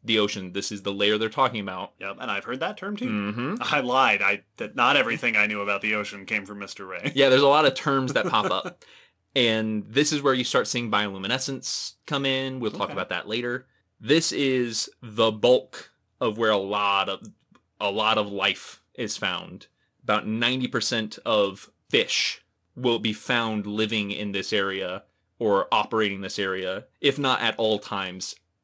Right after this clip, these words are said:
Speaker 1: At times, you will find ninety percent of the fish we know of swimming around this layer. So a very lively layer of the ocean. Beneath that
Speaker 2: Is it the bathyal?
Speaker 1: It is the bathyal.
Speaker 2: Ah,
Speaker 1: The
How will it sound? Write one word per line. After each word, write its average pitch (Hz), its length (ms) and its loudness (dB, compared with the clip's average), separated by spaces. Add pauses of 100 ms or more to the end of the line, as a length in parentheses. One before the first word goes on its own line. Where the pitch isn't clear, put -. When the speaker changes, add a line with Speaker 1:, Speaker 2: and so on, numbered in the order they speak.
(120)
Speaker 1:
At 113 360 0
times, 104 760 -4 (220)
you 113 120 -6
will 98 120 0
find 104 500 -2 (380)
ninety 107 420 0
percent 104 300 -6
of 92 60 -4
the 95 100 -4
fish - 480 -2 (320)
we 113 360 0
know 151 280 6
of 101 420 0 (300)
swimming 120 340 0
around 98 200 0
this - 180 -8
layer. - 260 -10 (320)
So - 160 0
a 120 60 4
very 135 200 4
lively 113 600 0
layer 98 300 0
of 95 100 -8
the 92 140 -6
ocean. - 380 -10 (460)
Beneath 120 480 0 (160)
that 143 600 -2 (280)
Speaker 2:
Is 101 100 -16
it 101 100 -18
the - 80 -14
bathyal? 135 640 -8
Speaker 1:
It 143 180 2
is 165 120 0
the 180 80 -2
bathyal. 185 640 4
Speaker 2:
Ah, 92 460 -12
Speaker 1:
The - 40 -18